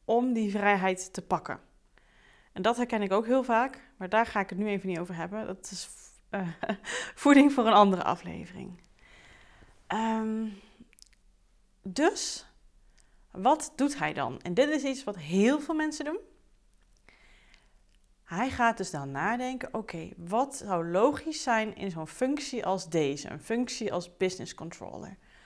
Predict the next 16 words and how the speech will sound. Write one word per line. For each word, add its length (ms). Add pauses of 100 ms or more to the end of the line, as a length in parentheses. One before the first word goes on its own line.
(360)
Wat 360
zou 200
dan 160
verwacht 580
worden 240
van 200
mij 240
dat 140
ik 160
ga 140
doen?" 360 (800)
Dus 520 (320)
hij 180
gaat 480
bij, 500 (800)
eh, 540